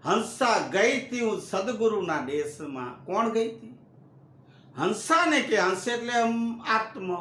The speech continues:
આપણો માયલામાં જે છે, હંસલો, એને કહે છે. પણ કોણ કહે છે, ઈ તમે ઓળખી લેજો ભાઈ. એ બધું હું કહું એ વળી, એ, એ, એનું કોઈ અર્થ નહીં ને.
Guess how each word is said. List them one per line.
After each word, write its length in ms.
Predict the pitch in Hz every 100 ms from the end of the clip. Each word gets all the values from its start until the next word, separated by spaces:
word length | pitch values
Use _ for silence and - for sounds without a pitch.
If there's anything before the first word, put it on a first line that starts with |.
| 175 165
આપણો 360 | 170 - 180
માયલામાં 640 | 185 208 196 180 160 160 151
જે 80 |
છે, 340 | 151 - - -
હંસલો, 480 | 220 - 202 175 - - - -
એને 240 | 202 214
કહે 180 | - -
છે. 260 | - - - - - - - - -
પણ 180 | - 262
કોણ 580 | - - 226 277 330 254
કહે 260 | 233 202
છે, 100 | 202
ઈ 160 | 220 226
તમે 300 | 254 277 277
ઓળખી 400 | 262 254 - 247
લેજો 320 | 220 202 185
ભાઈ. 180 | 151 175
એ 80 | 220
બધું 320 | 226 262 302
હું 280 | 277 277 -
કહું 200 | 277 277
એ 60 |
વળી, 360 | 269 269 247 - - - - -
એ, 40 |
એ, 480 | 185 180 196 214 214
એનું 240 | 254 269
કોઈ 140 | 269 254
અર્થ 300 | 220 220 208
નહીં 240 | 160 143
ને. 300 | 180 220 113